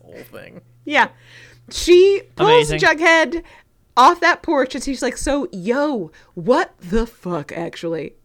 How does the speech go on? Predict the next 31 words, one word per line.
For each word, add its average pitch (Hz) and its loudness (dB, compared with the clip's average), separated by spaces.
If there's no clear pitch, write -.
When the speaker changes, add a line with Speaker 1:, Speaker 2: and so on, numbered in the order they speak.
Speaker 3:
Hey, 170 -8
man. 156 -10
What? 180 -8
Why 175 -4
didn't 190 -10
you 170 -10
brief 180 -12
me - 0
Speaker 2:
It - -6
Speaker 3:
before 151 -10
we 147 -10
were 143 -12
going 160 -8
into 320 4
Speaker 2:
Yeah. 349 8
Speaker 3:
this - -4
fucking 160 -8
madhouse? 156 -4
Speaker 2:
If 302 0
you 330 4
had 370 0
told 359 4
me 349 2
that 294 0
this 240 -2
was 294 -2
gonna 277 -2
be 240 -2
about 214 0
sexy 214 -4
Mothmans, 277 -4